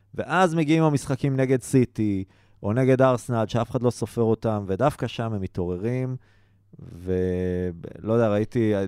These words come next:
נראה לי מישהו, מישהו פה אמר, או שמעתי במקום אחר, שיש להם יותר, אה, הפסדי נקודות ל-,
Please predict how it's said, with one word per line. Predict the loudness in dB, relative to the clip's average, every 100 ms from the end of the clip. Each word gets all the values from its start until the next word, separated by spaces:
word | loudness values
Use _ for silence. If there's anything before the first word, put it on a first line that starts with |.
| -6
נראה | -6 -4
לי | -2
מישהו, | -4 -2 0 2 0
מישהו | -4 -6 0
פה | 4 4
אמר, | 4 2
או | 2
שמעתי | -2 -6 -4
במקום | -6 -6 -6 -6
אחר, | -2 0 0 -4 _ _ _
שיש | -2 -2 0
להם | 0 -2
יותר, | -2 2 4 4 0 -6 _ _ -16
אה, | -12 -8 -8 -8 -10 -12
הפסדי | -10 -6 0 0
נקודות | 0 -2 2 4 4 0 -20 -20 _ _ _ _
ל-, | -8 -4